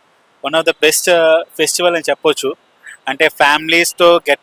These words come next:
together అవ్వడం, లేదంటే, uh, కలిసి, uh, ఆ త్రీ డేస్ కూడా మంచిగా సెలబ్రేట్ చేసుకోవడం, like భోగి అంటే భోగి స్నానాలు కానీ, లేదంటే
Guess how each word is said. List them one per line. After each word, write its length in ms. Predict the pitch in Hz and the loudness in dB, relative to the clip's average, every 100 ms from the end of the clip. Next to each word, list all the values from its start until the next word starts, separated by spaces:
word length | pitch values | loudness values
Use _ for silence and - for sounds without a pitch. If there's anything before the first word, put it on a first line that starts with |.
| 160 | -2
together 400 | 156 160 156 147 | 0 2 2 2
అవ్వడం, 300 | 147 151 151 _ _ | 0 0 -4 _ _
లేదంటే, 580 | 143 147 143 151 147 147 - _ _ _ - | -4 -4 -2 -2 0 -2 -8 _ _ _ 0
uh, 260 | 143 143 139 | 2 2 0
కలిసి, 680 | 147 151 - 175 170 165 165 151 | -2 -2 -2 -2 0 -2 -6 -6
uh, 60 | 139 | -2
ఆ 500 | 139 143 139 139 135 | -2 0 2 2 0
త్రీ 300 | - 143 147 | -6 -4 -2
డేస్ 240 | 160 - | -2 -2
కూడా 420 | 147 151 156 160 151 | -2 2 4 4 2
మంచిగా 280 | 143 - 156 | -4 -6 -4
సెలబ్రేట్ 460 | 151 147 - 147 151 | -4 -4 -4 -4 -4
చేసుకోవడం, 460 | 143 - 147 147 | -6 -4 -4 -4
like 180 | 139 139 _ 135 | -6 -8 _ -4
భోగి 260 | 143 147 | -2 -2
అంటే 180 | 147 147 | -4 -4
భోగి 300 | - 139 143 | -4 -4 -4
స్నానాలు 460 | - 143 139 143 139 | -8 -6 -4 -4 -6
కానీ, 320 | 139 139 143 | -8 -8 -8
లేదంటే 480 | 139 135 135 139 | -8 -8 -6 -6